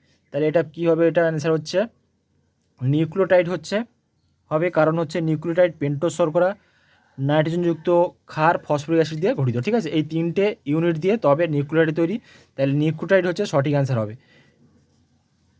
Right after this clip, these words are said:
তারপরে হচ্ছে রবার্টসন, আহ, দেখো অনুপাত দেওয়া আছে, রবার্টসন অনুপাত একক পর্দা, তাহলে ডবল অনুপাত dash is to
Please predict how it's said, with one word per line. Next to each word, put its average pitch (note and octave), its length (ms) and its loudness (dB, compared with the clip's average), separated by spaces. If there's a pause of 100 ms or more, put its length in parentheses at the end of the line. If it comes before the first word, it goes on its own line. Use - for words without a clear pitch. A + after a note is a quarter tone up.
(580)
তারপরে E3+ 280 4
হচ্ছে F#3 240 2
রবার্টসন, F3 680 2
আহ, E3+ 140 -6
দেখো D3+ 240 -2
অনুপাত E3 320 -2
দেওয়া D#3 140 2
আছে, D3+ 140 0
রবার্টসন D#3+ 420 2
অনুপাত E3+ 420 -2 (360)
একক D#3+ 260 -6
পর্দা, F3+ 340 4 (280)
তাহলে D3 140 -4
ডবল D3 320 4
অনুপাত F3 300 -2
dash D3+ 480 -2
is D3 220 -10
to G#3 120 -8